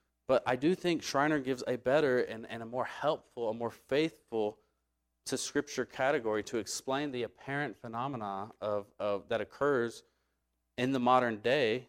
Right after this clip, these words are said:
when God may give thoughts or, or dreams or just what Schreiner characterizes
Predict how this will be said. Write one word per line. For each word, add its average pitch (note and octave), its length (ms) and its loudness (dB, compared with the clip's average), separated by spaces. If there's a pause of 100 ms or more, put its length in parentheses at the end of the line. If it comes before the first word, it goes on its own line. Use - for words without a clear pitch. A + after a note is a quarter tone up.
when A2+ 180 -6
God B2+ 280 6
may A#2+ 160 -2
give A2+ 260 0 (160)
thoughts A#2+ 500 0
or, G#2+ 260 -10
or F#2+ 180 -10 (160)
dreams B2+ 720 -6
or G2 240 -4 (240)
just - 180 -8
what - 240 -2
Schreiner B2 360 0
characterizes A2+ 760 -2